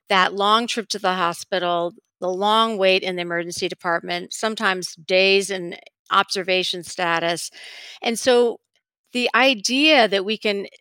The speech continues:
reverse that support so that people are getting that care when they need it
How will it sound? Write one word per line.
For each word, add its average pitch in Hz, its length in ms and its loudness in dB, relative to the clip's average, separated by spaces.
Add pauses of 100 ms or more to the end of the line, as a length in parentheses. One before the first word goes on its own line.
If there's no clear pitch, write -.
(160)
reverse 214 580 0
that 202 300 2
support 190 640 -4
so 190 180 -2
that 190 220 -4
people 277 320 -4
are 214 100 2
getting 196 360 0
that 185 280 2
care 185 520 -4
when 254 180 -2
they 277 220 4
need 214 240 2
it 73 220 -2